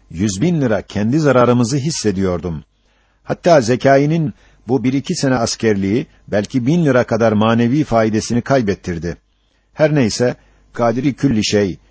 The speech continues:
bir dakikada bulutlarla dolmuş cevvi havayı süpürüp temizleyerek, semanın berrak yüzünde ziyadar güneşi gösterdiği gibi, bu zulümatlı ve rahmetsiz bulutları da izale edip, hakaiki şeriatı güneş gibi gösterir ve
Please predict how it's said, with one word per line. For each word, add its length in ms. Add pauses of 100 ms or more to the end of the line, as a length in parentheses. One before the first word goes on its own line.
(160)
bir 260
dakikada 540
bulutlarla 640
dolmuş 540
cevvi 320
havayı 400
süpürüp 520
temizleyerek, 760 (440)
semanın 600
berrak 380
yüzünde 460
ziyadar 480
güneşi 440
gösterdiği 640
gibi, 320 (580)
bu 100
zulümatlı 640
ve 140
rahmetsiz 680
bulutları 460
da 100
izale 500
edip, 200 (460)
hakaiki 520
şeriatı 680
güneş 420
gibi 220
gösterir 680 (380)
ve 100